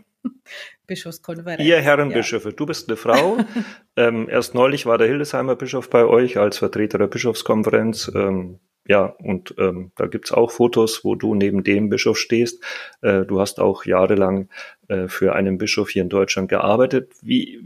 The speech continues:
Speaker 2: wie, wie begegnest du als Frau, als, äh, das weiß ich gar nicht, bist du eine Laien, du bist Gott geweiht? Gut, sagen wir jetzt mal als Frau einem Bischof. Also ich hab den Eindruck, dass du da jetzt nicht irgendwie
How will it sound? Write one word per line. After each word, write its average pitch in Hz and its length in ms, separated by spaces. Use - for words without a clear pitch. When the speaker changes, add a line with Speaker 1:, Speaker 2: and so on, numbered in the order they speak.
Speaker 2:
wie, - 160
wie 143 180
begegnest 190 580
du 135 140
als 107 340
Frau, 98 540
als, 95 500
äh, 85 300
das - 140
weiß 95 160
ich - 60
gar 107 80
nicht, 92 160
bist - 180
du - 40
eine 87 100
Laien, 101 320
du 101 60
bist - 160
Gott 107 180
geweiht? 135 300
Gut, 190 220
sagen 175 260
wir 185 60
jetzt 151 140
mal 143 280
als 113 240
Frau 151 300
einem 123 260
Bischof. 104 400
Also 113 160
ich 123 140
hab - 180
den 113 140
Eindruck, 139 340
dass 127 160
du 123 100
da 113 140
jetzt 113 200
nicht 139 180
irgendwie 135 500